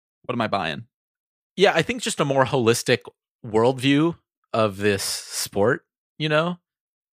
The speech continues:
Speaker 2: Again, these are just, these are just data points on a spreadsheet, but I think they add to, they kind of color in around the edges a little bit.
Speaker 1: Okay.
Speaker 2: Right?
Speaker 1: Yeah.
Speaker 2: See, now I'm like, now I'm like, "Damn, uh, Dylan Cease with twelve strikeouts,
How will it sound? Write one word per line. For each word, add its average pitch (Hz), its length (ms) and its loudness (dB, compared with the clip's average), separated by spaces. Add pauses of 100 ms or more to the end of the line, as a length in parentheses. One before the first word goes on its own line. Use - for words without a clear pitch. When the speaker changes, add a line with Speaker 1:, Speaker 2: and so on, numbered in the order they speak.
Speaker 2:
Again, 170 380 0
these 151 160 0
are 185 60 0
just, 175 280 -2
these 143 160 -6
are 160 40 -2
just 160 220 -2
data 165 220 4
points 123 540 -6 (320)
on 143 120 0
a - 20 2
spreadsheet, 113 520 -2 (100)
but 131 100 2
I 131 60 4
think 131 160 0
they 123 200 6
add 127 400 4
to, 101 420 0 (220)
they 156 80 4
kind 156 180 -2
of 127 100 -6 (100)
color 131 460 2
in 92 380 0 (440)
around 107 280 2
the 92 160 -8
edges 85 560 -4 (200)
a - 60 -14
little 85 220 -10
bit. 71 220 -18 (280)
Speaker 1:
Okay. 120 120 2
Speaker 2:
Right? 107 180 2 (240)
Speaker 1:
Yeah. 160 160 2
Speaker 2:
See, 156 120 -4
now 151 280 2
I'm 165 80 -4
like, 156 260 0 (180)
now 131 160 2
I'm 160 80 -2
like, 127 160 -2
"Damn, 123 380 4 (420)
uh, 107 420 -2 (680)
Dylan 143 300 -2
Cease 151 280 -2
with 90 140 -10
twelve 123 320 4
strikeouts, 135 720 2